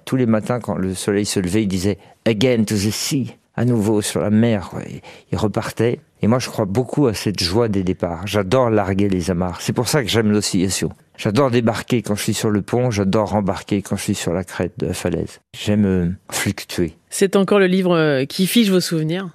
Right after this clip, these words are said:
Speaker 2: On ressent qu'il vous est parfois difficile de trouver les mots justes, tellement vous êtes, euh, touché par l'émotion.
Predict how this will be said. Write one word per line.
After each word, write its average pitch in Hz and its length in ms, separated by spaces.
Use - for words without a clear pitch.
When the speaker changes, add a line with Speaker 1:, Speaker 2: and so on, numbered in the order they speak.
Speaker 2:
On 156 120
ressent 165 340
qu'il 175 220
vous 165 200
est 160 60
parfois 185 460
difficile 233 440
de 214 60
trouver 185 320
les 175 120
mots 170 180
justes, 180 500
tellement 175 340
vous 160 280
êtes, - 180
euh, 147 160
touché 180 400
par 175 220
l'émotion. 170 600